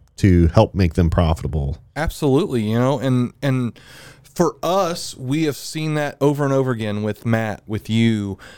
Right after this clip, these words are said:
Speaker 2: K C. I mean, we have such talent here. Uh, Michelle, you know, who we, I recruited away from a, um, a hotel chain here in Pensacola that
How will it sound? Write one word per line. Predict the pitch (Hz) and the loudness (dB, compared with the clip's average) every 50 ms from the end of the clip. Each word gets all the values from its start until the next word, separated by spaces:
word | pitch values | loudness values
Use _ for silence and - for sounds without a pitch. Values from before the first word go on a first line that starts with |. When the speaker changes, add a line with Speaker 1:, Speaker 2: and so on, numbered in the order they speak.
| - _ - | -20 _ -10
Speaker 2:
K | - - 113 113 | -6 -4 -4 -4
C. | - - - 120 117 113 110 104 95 90 | -4 -6 -4 -2 0 0 0 0 2 2
I | 107 | 2
mean, | 107 107 107 110 | 2 2 2 4
we | 123 120 | 2 2
have | 139 143 131 123 - | 2 0 -2 -4 -6
such | - - - - - - - - 170 175 170 165 151 - - - | -10 -12 -12 -12 -12 -12 -12 -10 -8 -8 -8 -8 -10 -10 -12 -14
talent | - - 147 147 151 156 135 113 - | -8 -4 -4 -2 -2 -2 -2 -4 -4
here. | 110 120 120 113 110 110 107 101 - - - - - - - - | -2 -2 0 2 4 4 4 2 0 -4 -18 -20 -20 -20 -10 -2
Uh, | - 127 127 127 - | 0 0 0 0 0
Michelle, | 127 139 135 - - - 160 160 156 135 107 98 107 - - | -2 -4 -4 -4 -6 -6 -4 -2 -2 -2 -2 -4 -6 -6 -2
you | 120 120 120 | 0 2 4
know, | 117 113 110 110 107 | 4 4 4 4 4
who | 123 127 117 | 4 2 2
we, | 113 120 120 120 117 117 117 - - _ _ _ _ _ _ _ _ _ _ _ _ _ _ _ _ _ _ _ _ _ _ _ _ _ - | 2 -2 -2 -2 -2 -4 -4 -6 -10 _ _ _ _ _ _ _ _ _ _ _ _ _ _ _ _ _ _ _ _ _ _ _ _ _ -6
I | - 185 196 208 | -4 -2 -2 0
recruited | 208 185 175 170 - - 170 160 156 160 151 | 2 2 2 2 2 2 4 4 4 4 2
away | 151 143 143 139 139 139 147 147 | 2 4 4 4 2 2 -2 -2
from | - - 156 143 139 135 135 131 | -2 -2 0 0 2 2 0 -2
a, | 85 127 131 127 127 127 127 120 | -4 -4 -4 -4 -2 -2 0 0
um, | 120 117 113 110 110 107 107 104 101 104 104 101 - - - - - - - _ _ _ _ _ _ _ _ _ _ _ _ _ - - - | 0 0 -2 -4 -4 -6 -6 -6 -6 -6 -8 -8 -12 -16 -20 -20 -20 -20 -20 _ _ _ _ _ _ _ _ _ _ _ _ _ -20 -8 -2
a | - 117 | 2 4
hotel | 139 151 139 - - 151 143 135 | 4 4 2 0 -4 -4 -4 -4
chain | - - 143 139 139 127 | -4 -4 -6 -4 -2 -2
here | 127 139 135 135 131 | -2 0 0 0 0
in | 123 | 0
Pensacola | 113 131 123 - - - 131 127 123 123 123 123 | -2 -4 -4 -4 0 2 4 4 4 4 2 0
that | 117 117 110 107 - | -2 -2 -4 -4 -6